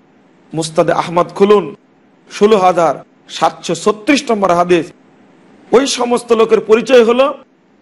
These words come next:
"ওয়াহুমুল্লাযিনা ইউসলিহুনা মা আফসাদান নাসু মিন বাদি মিন সুন্নতি", রাসূলের পরে যে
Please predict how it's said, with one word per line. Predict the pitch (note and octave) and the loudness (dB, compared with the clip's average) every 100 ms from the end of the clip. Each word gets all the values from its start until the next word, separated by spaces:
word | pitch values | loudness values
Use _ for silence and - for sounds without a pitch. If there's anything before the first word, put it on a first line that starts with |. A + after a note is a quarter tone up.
| _ _ _ | _ _ _
"ওয়াহুমুল্লাযিনা | - D#3+ G#3 G#3 G#3+ G3+ A3 | -4 0 2 2 2 0 -4
ইউসলিহুনা | G#3+ G#3+ G3+ G#3+ A3+ A3+ | -6 -6 -6 -2 -2 -2
মা | A#3 | -2
আফসাদান | A3 A#3+ B3+ A#3+ A#3+ | -2 -2 -2 -2 0
নাসু | A#3+ B3+ C4 | 0 -2 -2
মিন | C4 C4 | -6 -2
বাদি | C4 C4 C4 | 0 -2 -4
মিন | C4+ | -8
সুন্নতি", | - D4 D4 C#4+ C#4+ A#3+ - - _ _ _ _ _ _ | -6 -6 0 0 0 -2 -6 -10 _ _ _ _ _ _
রাসূলের | - A#2 - G3+ G#3+ | -10 -4 0 4 4
পরে | G3+ F#3+ G3 G#3 A3 A3+ A3+ - _ _ | 2 2 4 6 6 4 -2 -18 _ _
যে | G3+ A3 | 0 0